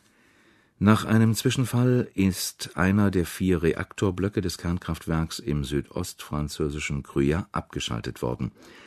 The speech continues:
Der Vorfall stehe in Zusammenhang mit der Kühlung, erklärte die Behörde für nukleare Sicherheit. Der Betreiber mache eine große Menge pflanzlicher Abfälle in der Rhône für die Störung verantwortlich, hieß es weiter.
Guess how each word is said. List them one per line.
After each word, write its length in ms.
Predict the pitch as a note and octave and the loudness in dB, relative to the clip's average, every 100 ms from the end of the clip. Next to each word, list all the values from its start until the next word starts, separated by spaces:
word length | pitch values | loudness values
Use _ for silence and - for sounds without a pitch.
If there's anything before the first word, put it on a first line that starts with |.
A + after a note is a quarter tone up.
| - _ - | -20 _ -8
Der 100 | D#2 | -4
Vorfall 420 | - F2+ - D#2+ | 0 0 0 -2
stehe 420 | - D#2 D2+ D2+ | 0 0 2 2
in 200 | D2+ C#2 | 0 -4
Zusammenhang 540 | - B1 D#2 E2+ D#2 C#2+ | -4 -2 0 0 0 -2
mit 140 | C#2 | -2
der 80 | C#2+ | -4
Kühlung, 560 | - - G2+ C#2+ A1+ | -2 2 4 2 -2
erklärte 540 | A1 G#1 - C2 C2 B1+ | -6 -8 -4 -4 -4 -4
die 120 | B1 | -4
Behörde 560 | A#1+ A1+ C#2+ D2 C2+ B1+ | -6 -2 0 0 -2 -4
für 160 | C2+ | -4
nukleare 500 | B1 B1+ B1+ A#1+ A#1 | -6 -4 -4 -4 -6
Sicherheit. 600 | A#1+ C#2+ C2+ G#1 G1+ - - _ - - - - - _ _ - | -8 -6 -6 -6 -10 -14 -20 _ -20 -20 -20 -20 -20 _ _ 4
Der 120 | E2 | 4
Betreiber 600 | D#2+ - D#2+ F2 G2+ G#2+ | 4 2 2 4 2 2
mache 260 | F#2 - | 0 -2
eine 220 | C2 D2+ D2 | -4 -2 -2
große 320 | D2 E2+ E2 | -2 -2 0
Menge 420 | D2+ D#2 D#2 D2+ | 0 0 2 0
pflanzlicher 840 | - - E2 F2+ - E2+ - D2 - | -2 -2 0 0 -2 -4 -2 -2 -4
Abfälle 540 | - - F2 E2 F2 | -8 -2 0 2 0
in 220 | - C2+ | 0 -2
der 160 | C2 C2+ | -2 -2
Rhône 500 | B1 D2+ D#2 C2+ A#1+ | 0 2 2 0 -2
für 220 | - B1+ | -4 -4
die 120 | C2+ | -4
Störung 420 | C2 - B1 B1 | -4 -2 -2 -4
verantwortlich, 720 | B1 - B1 C2 B1 B1 B1+ - | -6 -8 -6 -6 -6 -4 -6 -6
hieß 160 | C2 | -6
es 200 | - - | -6 -4
weiter. 340 | C#2 C2+ C#2 | -2 -2 -4